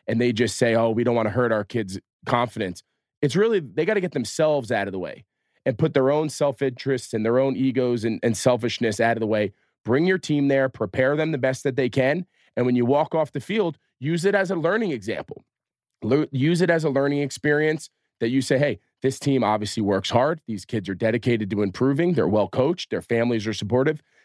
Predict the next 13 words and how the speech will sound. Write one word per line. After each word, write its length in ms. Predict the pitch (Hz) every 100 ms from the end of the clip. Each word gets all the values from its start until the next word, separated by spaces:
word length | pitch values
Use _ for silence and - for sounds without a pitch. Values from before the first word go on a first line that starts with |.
| _
Let's 240 | 123 156 -
try 240 | - 156
to 80 | 143
pull 280 | - 156 143
some 180 | -
aspects 500 | 127 127 - 127 117
of 80 | 113
what 180 | 107 113
makes 220 | 123 113 -
that 240 | 139 -
team 320 | - 127 123 - _ -
so 280 | - 143 135
good, 380 | 143 180 131